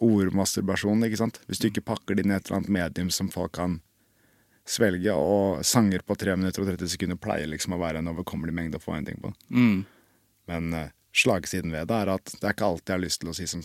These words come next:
Speaker 1: må rime hele tiden, ikke sant?
Speaker 2: Nei.
Speaker 1: <laughs>
Speaker 2: Nei, for
Speaker 1: Eller
Speaker 2: man
Speaker 1: være
Speaker 2: må
Speaker 1: på engelsk og
Speaker 2: ja,
Speaker 1: sånn,
Speaker 2: man
Speaker 1: ikke
Speaker 2: må
Speaker 1: sant?
Speaker 2: rime på engelsk,
Speaker 1: Ja, man må
Speaker 2: men
Speaker 1: rime på engelsk.
Speaker 2: Ja, man må det.
Speaker 1: <laughs> Helt
Speaker 2: Ja, det
Speaker 1: jævlig å tenke
Speaker 2: ja, det
Speaker 1: på, egentlig.
Speaker 2: Ja, det er helt forferdelig, faktisk.
Speaker 1: Mm.
Speaker 2: Ja, jeg må jo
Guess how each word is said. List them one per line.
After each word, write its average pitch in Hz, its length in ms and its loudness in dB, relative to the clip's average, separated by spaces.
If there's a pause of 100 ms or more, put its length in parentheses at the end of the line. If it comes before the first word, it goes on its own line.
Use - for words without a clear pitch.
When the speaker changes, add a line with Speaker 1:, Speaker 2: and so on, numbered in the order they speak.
(120)
Speaker 1:
må 101 80 4
rime 85 320 0
hele 76 160 -4
tiden, 110 220 -6
ikke 92 80 -12
sant? 95 160 -14 (260)
Speaker 2:
Nei. 127 140 8 (320)
Speaker 1:
<laughs> 113 340 -2
Speaker 2:
Nei, 110 100 4
for - 140 -2
Speaker 1:
Eller 110 140 6
Speaker 2:
man - 20 0
Speaker 1:
være 98 160 4
Speaker 2:
må 104 60 -2
Speaker 1:
på 110 140 0 (120)
engelsk 92 640 0
og - 60 2
Speaker 2:
ja, - 60 2
Speaker 1:
sånn, 151 100 4
Speaker 2:
man 107 140 6
Speaker 1:
ikke 104 80 4
Speaker 2:
må 101 80 4
Speaker 1:
sant? 107 100 4
Speaker 2:
rime 85 480 0
på 101 80 2
engelsk, 87 160 -2
Speaker 1:
Ja, 98 140 -2
man 101 100 0
må 117 60 2
Speaker 2:
men 127 160 8
Speaker 1:
rime 101 180 6
på 95 140 -6
engelsk. 92 420 -4
Speaker 2:
Ja, 113 160 6
man 120 80 6
må 123 140 6
det. 143 80 -2 (140)
Speaker 1:
<laughs> - 180 2
Helt - 0 -
Speaker 2:
Ja, 139 100 10
det 127 140 6
Speaker 1:
jævlig 113 340 6
å - 80 10
tenke - 160 6
Speaker 2:
ja, - 0 -
det 90 100 2
Speaker 1:
på, 104 60 2
egentlig. 104 240 2
Speaker 2:
Ja, - 240 -16
det 92 80 4
er 92 80 4
helt 95 140 -4
forferdelig, 82 420 -2
faktisk. 92 400 -6
Speaker 1:
Mm. 107 240 6 (160)
Speaker 2:
Ja, 98 140 2
jeg 90 160 4
må 104 100 4
jo 104 80 2